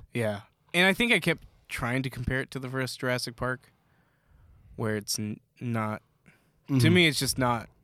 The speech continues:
Speaker 1: the intensity is not even close.
Speaker 2: No.
Speaker 1: I don't know how the first Jurassic Park,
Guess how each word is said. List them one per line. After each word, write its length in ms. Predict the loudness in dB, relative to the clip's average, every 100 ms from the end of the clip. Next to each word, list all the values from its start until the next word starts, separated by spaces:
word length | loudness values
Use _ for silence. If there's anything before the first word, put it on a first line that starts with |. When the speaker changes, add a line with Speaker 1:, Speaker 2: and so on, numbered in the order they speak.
| _ -2
Speaker 1:
the 160 | 2
intensity 560 | 2 2 0 0 0 0
is 140 | 0
not 220 | -2 -2 -2
even 200 | -6 -8
close. 560 | -8 -8 -6 -6 -8 -2
Speaker 2:
No. 460 | 4 6 6 6 2 -4 _ _ _ _ _ _ _ 0
Speaker 1:
I 100 | 4
don't 160 | 4 6
know 160 | 4
how 360 | 2 2 2 2
the 120 | 0
first 300 | -2 -4 -2
Jurassic 400 | -2 -2 -4 -6
Park, 280 | -4 -4